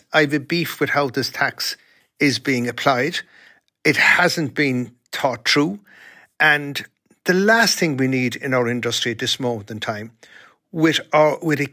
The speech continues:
key component being raw material, that there is confusion,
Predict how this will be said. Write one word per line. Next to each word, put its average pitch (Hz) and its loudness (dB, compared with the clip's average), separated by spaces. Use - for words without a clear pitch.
key 202 -2
component 120 -2
being 120 0
raw 127 0
material, 113 -2
that 135 2
there 123 4
is 113 2
confusion, 185 0